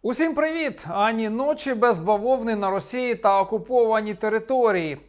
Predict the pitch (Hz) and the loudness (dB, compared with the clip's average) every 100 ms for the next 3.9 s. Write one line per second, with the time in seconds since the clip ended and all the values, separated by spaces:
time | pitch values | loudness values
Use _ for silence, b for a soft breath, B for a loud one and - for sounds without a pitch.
0 | 175 180 151 208 202 185 170 170 175 160 | -4 -4 -2 -2 2 4 2 0 -2 0
1 | 165 208 254 254 226 226 175 180 233 226 | 0 2 4 2 0 -2 0 0 2 2
2 | - - 170 160 175 160 165 165 - 269 | 0 -2 -2 0 -4 -4 -4 -4 -6 -6
3 | 269 247 226 226 226 - 233 202 | 0 2 2 0 -2 -6 -2 -2